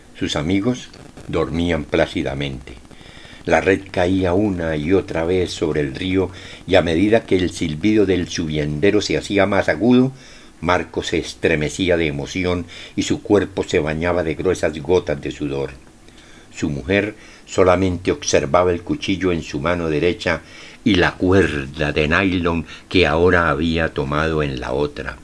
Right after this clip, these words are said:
Ahora, en las chozas, en todas las chozas se escuchaban rezos. Era un murmullo similar al de las iglesias de los pueblos.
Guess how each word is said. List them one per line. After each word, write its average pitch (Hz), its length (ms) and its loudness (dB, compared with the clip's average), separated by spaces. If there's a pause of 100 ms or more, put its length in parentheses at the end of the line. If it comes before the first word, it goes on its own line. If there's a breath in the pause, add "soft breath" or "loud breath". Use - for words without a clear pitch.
(140)
Ahora, 95 540 2 (340 loud breath)
en 80 180 -4
las 67 140 -2
chozas, - 560 0 (340 loud breath)
en 85 180 0
todas 123 300 4
las 95 140 2
chozas - 540 0
se - 180 0
escuchaban 82 640 0
rezos. - 560 -4 (360 loud breath)
Era 95 200 6
un 98 100 4
murmullo 104 540 4
similar 87 640 2 (100)
al 82 140 -6
de 78 80 0
las 73 220 -2
iglesias 82 500 0
de 82 80 -2
los 67 140 -4
pueblos. 80 560 -2